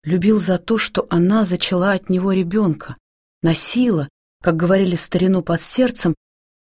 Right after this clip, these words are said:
и за это он был готов ей все простить. Простить, даже если с ребенком ничего не получится,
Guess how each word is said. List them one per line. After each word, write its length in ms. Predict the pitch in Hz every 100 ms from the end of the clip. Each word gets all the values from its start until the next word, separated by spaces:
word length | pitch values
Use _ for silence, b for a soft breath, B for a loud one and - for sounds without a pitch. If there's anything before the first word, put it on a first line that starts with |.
| _ -
и 100 | 190
за 120 | 170
это 380 | 170 196 226 -
он 220 | - 175
был 180 | 165 175
готов 420 | 165 160 208 -
ей 80 | 180
все 240 | 165 -
простить. 640 | 175 175 165 - 120 - - _ _ _ _ _
Простить, 520 | - 190 175 - 262 175
даже 220 | 180 196
если 320 | 196 208 208
с 140 | -
ребенком 560 | 196 190 180 247 240 190
ничего 320 | 185 - 202
не 140 | 226 214
получится, 800 | 208 190 226 254 - 175 -